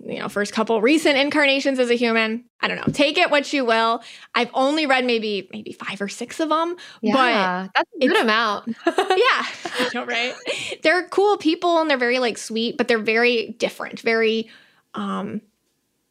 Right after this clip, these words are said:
Speaker 1: very, very different. We'll put
Speaker 2: Yeah,
Speaker 1: it that
Speaker 2: so
Speaker 1: way.
Speaker 2: what would you
Speaker 1: Yeah.
Speaker 2: say is the purpose of someone who has all the colors?
Speaker 1: You know, usually, like, just on my limited knowledge of reading just a few of them,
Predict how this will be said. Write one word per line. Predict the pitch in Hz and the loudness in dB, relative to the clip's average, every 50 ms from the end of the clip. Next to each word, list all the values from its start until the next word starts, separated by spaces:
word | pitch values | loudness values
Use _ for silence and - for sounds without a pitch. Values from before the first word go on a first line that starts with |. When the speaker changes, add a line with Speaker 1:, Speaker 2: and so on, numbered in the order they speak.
| _ - 240 | _ -16 -10
Speaker 1:
very, | - 214 226 240 240 226 214 214 - - | -8 -4 -4 -2 -2 -2 -2 -4 -6 -6
very | 233 240 269 254 | -4 -2 -2 0
different. | 214 214 - - - - - - - | -2 -2 -4 -8 -12 -12 -12 -10 -8
We'll | 226 220 | -6 -4
put | 202 - 247 240 | -2 0 2 2
Speaker 2:
Yeah, | 233 | 2
Speaker 1:
it | 214 208 214 | 2 2 0
that | - | 2
Speaker 2:
so | 262 247 | 2 2
Speaker 1:
way. | 247 | 4
Speaker 2:
what | 254 277 | 4 2
would | 320 311 | 2 2
you | - - | 2 2
Speaker 1:
Yeah. | 226 - | 2 2
Speaker 2:
say | 269 302 | 0 -2
is | 294 | -2
the | - 302 | -2 -6
purpose | - - - 233 220 220 247 240 - | -6 -2 0 0 0 -2 -4 -4 -4
of | 226 220 | -4 -4
someone | - 233 208 214 220 | -2 -2 -2 0 2
who | 226 226 | 2 2
has | 214 220 214 214 - | 2 2 0 -2 -2
all | - 185 185 190 190 | -2 0 0 2 2
the | 185 180 | 0 -2
colors? | - - 180 180 180 - 85 92 - 226 233 - - - _ _ | -2 0 0 0 0 -2 -2 -4 -4 -6 -8 -10 -16 -20 _ _
Speaker 1:
You | - 285 311 | 0 2 4
know, | 302 | 4
usually, | 294 269 277 285 294 302 320 349 349 349 339 330 302 | 4 4 4 4 4 4 4 4 4 4 4 4 4
like, | 254 254 247 240 - - - - - - - - - 208 | 4 2 2 0 0 -4 -10 -20 -20 -20 -12 -8 -6 -4
just | 202 220 220 208 - 226 | -2 -2 -4 -2 -2 -2
on | 220 | -2
my | 214 208 | -2 -2
limited | 202 202 202 208 208 202 190 180 | -4 -4 -4 -2 -2 -2 -2 -2
knowledge | - 185 196 196 202 202 196 196 | -2 -2 -2 -2 -2 -2 -2 -4
of | 185 - | -4 -4
reading | 196 196 196 190 196 190 | -4 -4 -4 -4 -4 -6
just | 190 - - | -8 -8 -10
a | 196 | -8
few | 196 185 185 185 | -6 -6 -4 -4
of | 190 190 208 | -4 -4 -2
them, | 214 214 214 214 233 | -2 -2 -2 -4 -6